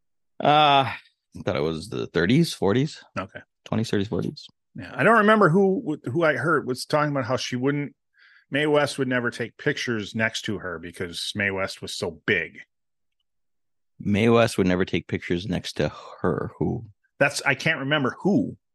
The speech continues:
Speaker 1: Oh.
Speaker 2: There was some famous, y-, y-, you would know the name.
Speaker 1: Actress.
Speaker 2: Betty Page or Dana White or some chick from <laughs> back in the day that she wouldn't take pictures next to because she was, uh, just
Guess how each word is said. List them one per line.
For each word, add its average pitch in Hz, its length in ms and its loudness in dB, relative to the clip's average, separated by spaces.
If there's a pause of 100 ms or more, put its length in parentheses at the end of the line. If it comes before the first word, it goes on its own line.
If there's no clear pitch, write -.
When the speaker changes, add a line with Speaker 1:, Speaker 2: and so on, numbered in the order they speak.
(100)
Speaker 1:
Oh. 104 680 0 (280)
Speaker 2:
There 113 140 -6
was 110 120 -4
some 165 240 4
famous, 156 720 0 (140)
y-, - 140 -8
y-, - 160 -6
you 135 160 2
would 127 140 6
know 131 160 4
the 117 80 4
name. 95 420 0 (840)
Speaker 1:
Actress. - 540 -6
Speaker 2:
Betty 131 200 2
Page 98 680 -2
or 85 360 -10 (760)
Dana 139 300 2
White 104 540 0
or 87 440 -2
some 151 300 -2
chick 127 380 -2
from 117 180 -16
<laughs> - 0 -
back - 400 -4
in - 100 -2
the - 100 0
day 110 500 0 (400)
that 117 180 -6
she - 160 0
wouldn't 117 240 0
take 110 200 -2
pictures 113 340 -4
next 95 280 -4
to 92 180 -2
because 92 440 -4
she - 320 -8
was, 92 260 -6
uh, 90 260 -8 (580)
just - 240 -16